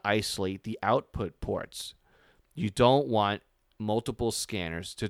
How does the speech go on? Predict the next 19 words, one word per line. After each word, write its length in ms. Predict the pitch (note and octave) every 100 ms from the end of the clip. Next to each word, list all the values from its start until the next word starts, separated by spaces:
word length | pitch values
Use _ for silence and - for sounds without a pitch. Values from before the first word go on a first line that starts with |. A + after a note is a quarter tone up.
| -
be 100 | A#2+
able 200 | A2 A#2
to 140 | -
talk 260 | - B2+ D3
to 80 | A2
each 160 | -
other 240 | F2 E2 D2 G2+
across 480 | F#2+ - F#2 F2
the 160 | - G2+
ports, 440 | - D3+ A2+ -
or 80 | -
across 240 | F#2 F2+ -
the 120 | -
output 400 | G2+ A#2 G2 E2
ports. 340 | D#2+ - - - - - -
That's 240 | G2+ A#2
what 80 | D#3+
the 120 | C#3+ -
isolation 760 | G2+ - G2+ F2+ - E2+ E2